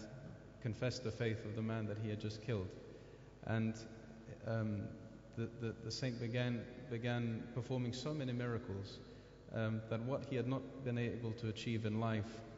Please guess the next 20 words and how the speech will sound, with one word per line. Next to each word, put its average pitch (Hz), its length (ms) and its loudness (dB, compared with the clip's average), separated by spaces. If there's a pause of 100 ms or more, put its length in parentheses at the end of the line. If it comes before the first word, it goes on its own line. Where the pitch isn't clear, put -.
through 117 220 0
the 113 100 4
use 117 220 2
of 104 80 0
force, 107 480 0 (520)
he 117 80 2
was 110 220 2
able 117 240 2
to 110 160 0
achieve 110 440 2 (580)
in, 110 320 2 (240)
in 110 160 0
his, 104 440 -2
uh, 104 180 2 (140)
martyrdom, 110 500 2
in 104 60 0
his 107 180 0
death, 113 260 4 (580)
through, 113 440 2 (260)
um, 104 340 2